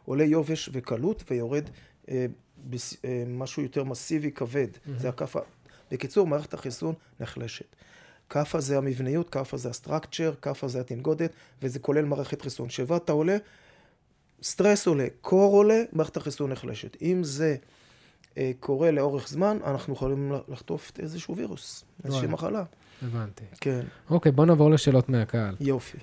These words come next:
Speaker 2: מה עושה אם קר לי תמיד יותר מכולם, בעיקר בחורף?
Speaker 1: אם קר לי יותר מכולם, בעיקר בחורף.
Speaker 2: כן.
Speaker 1: ג'ינג'ר,
Speaker 2: מה?
Speaker 1: דוגמה.
Speaker 2: ג'ינג'ר ומאכלים
Speaker 1: קינמון,
Speaker 2: חמים.
Speaker 1: אפשר לעשות חליטה של ג'ינג'ר קינמון,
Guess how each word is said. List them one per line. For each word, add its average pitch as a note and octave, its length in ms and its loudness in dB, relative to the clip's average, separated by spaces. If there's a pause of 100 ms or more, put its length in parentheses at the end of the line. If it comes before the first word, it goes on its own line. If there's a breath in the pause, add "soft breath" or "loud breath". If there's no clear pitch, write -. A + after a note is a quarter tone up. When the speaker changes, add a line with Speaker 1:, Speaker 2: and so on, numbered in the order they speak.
Speaker 2:
מה C3+ 100 0
עושה F#3 260 0
אם E3+ 120 2
קר D#3 180 6
לי D#3 120 6
תמיד C3+ 260 2
יותר C3+ 260 4
מכולם, C3+ 460 4
בעיקר A#2 320 4
בחורף? G#2+ 560 -2
Speaker 1:
אם B2 80 -4
קר D3+ 340 2
לי D#3+ 120 2
יותר C#3 360 0
מכולם, C#3+ 840 -4
בעיקר C#3+ 480 -4
בחורף. - 960 -12
Speaker 2:
כן. G#2 200 -6 (500)
Speaker 1:
ג'ינג'ר, B2 340 -2
Speaker 2:
מה? B1+ 60 -10
Speaker 1:
דוגמה. C#3+ 460 0 (120)
Speaker 2:
ג'ינג'ר B2+ 360 -2
ומאכלים B2 420 -2 (120)
Speaker 1:
קינמון, C3+ 180 2 (200)
Speaker 2:
חמים. D#3 140 2
Speaker 1:
אפשר D3 180 -2
לעשות - 240 -4
חליטה C3+ 300 -2
של C3+ 140 -6
ג'ינג'ר C3 340 -4
קינמון, C#3 460 -4